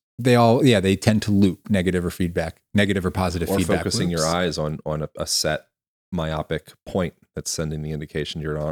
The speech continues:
Speaker 2: autonomic nervous system that it's, like, time to get up and at 'em.
Speaker 1: Yeah,
Speaker 2: Go
Speaker 1: so
Speaker 2: sympathetic, get it
Speaker 1: each
Speaker 2: done.
Speaker 1: of these things can stimulate and heighten that pain.
Speaker 2: Yeah.
Speaker 1: So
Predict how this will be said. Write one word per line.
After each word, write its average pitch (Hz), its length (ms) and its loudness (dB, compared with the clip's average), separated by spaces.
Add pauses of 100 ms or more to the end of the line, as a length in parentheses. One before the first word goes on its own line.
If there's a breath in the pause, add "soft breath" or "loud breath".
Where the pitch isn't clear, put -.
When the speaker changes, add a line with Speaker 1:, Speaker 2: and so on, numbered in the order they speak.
(100)
Speaker 2:
autonomic 80 220 -4
nervous 71 280 -6
system 76 340 -8
that 73 100 -6
it's, - 180 -10
like, 71 160 -6
time 76 220 -6
to 69 80 -10
get - 180 -4
up 71 160 -6
and 73 80 -6
at 80 100 -4
'em. 90 80 0
Speaker 1:
Yeah, 98 120 -2
Speaker 2:
Go - 80 -18
Speaker 1:
so - 160 0
Speaker 2:
sympathetic, 76 540 -6
get 76 100 -4
it 80 60 4
Speaker 1:
each 117 200 6
Speaker 2:
done. 127 80 8
Speaker 1:
of 107 100 0
these 113 320 6
things 117 520 2
can 87 340 -2
stimulate 98 640 2 (300)
and 85 180 2
heighten 104 340 2
that - 200 0
pain. - 420 -2
Speaker 2:
Yeah. 80 200 -12 (460)
Speaker 1:
So 101 580 6